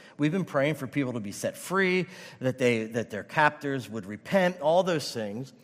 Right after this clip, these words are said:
But some of the people have said, "Don't pray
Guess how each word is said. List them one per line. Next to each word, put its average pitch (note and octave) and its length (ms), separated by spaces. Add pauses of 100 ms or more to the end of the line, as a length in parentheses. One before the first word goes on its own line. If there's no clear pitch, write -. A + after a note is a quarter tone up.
(500)
But F#3+ 160
some C4 260
of D4 100
the B3 80
people D#3 500
have E3 100
said, E3 260
"Don't A3 300
pray C3+ 640